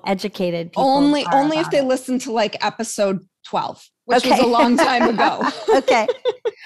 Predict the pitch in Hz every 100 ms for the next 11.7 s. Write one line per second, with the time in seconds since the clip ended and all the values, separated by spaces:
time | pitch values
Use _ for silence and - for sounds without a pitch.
0 | - - - 277 277 247 226 262 277 269
1 | 294 - 294 285 320 339 320 285 262 262
2 | 233 - 233 214 214 - 247 240 233 214
3 | 202 - 208 - 214 220 220 214 - 202
4 | 196 196 196 208 214 233 196 180 185 240
5 | 339 - - - _ - 254 240 226 214
6 | 220 208 202 233 247 254 - - 226 -
7 | 202 196 196 262 359 - - _ - -
8 | _ _ 233 226 233 233 220 294 311 320
9 | 262 220 - 262 269 247 202 202 208 208
10 | 208 208 226 226 208 - 254 254 - 220
11 | 226 254 269 202 180 185 -